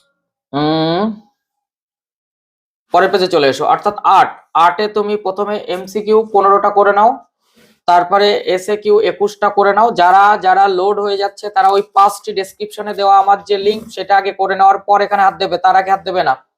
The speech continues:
তারপর দুই দশ-, আহ, দা-, দুই গুণ নয় অর্থাৎ, আহ, আঠারো, আহ, টু বাক্সের জন্য তুমি তিন দশমিক এক করবে। এখান থেকে পাঁচ ছয় তো সবার আগে করেই নেবে।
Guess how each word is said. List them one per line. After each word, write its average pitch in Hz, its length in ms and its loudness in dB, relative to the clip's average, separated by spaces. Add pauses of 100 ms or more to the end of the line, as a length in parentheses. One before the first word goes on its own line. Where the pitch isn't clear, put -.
(380)
তারপর 185 380 2 (540)
দুই 180 180 0
দশ-, 202 260 0
আহ, 160 400 0
দা-, 160 420 2
দুই 180 280 -4
গুণ 202 180 0
নয় 196 220 4
অর্থাৎ, 208 260 -2 (540)
আহ, 156 520 4
আঠারো, 196 480 0 (260)
আহ, 156 400 2 (180)
টু 226 100 0
বাক্সের 233 360 0
জন্য 147 320 -2
তুমি 202 440 -8 (240)
তিন 185 200 -4
দশমিক 196 400 -2
এক 180 320 -2
করবে। 196 360 0
এখান 196 220 -2
থেকে 208 340 -4 (400)
পাঁচ 165 240 0
ছয় 208 140 0
তো 208 100 -4
সবার 190 260 0
আগে 190 160 -2
করেই 202 340 0
নেবে। 208 260 -2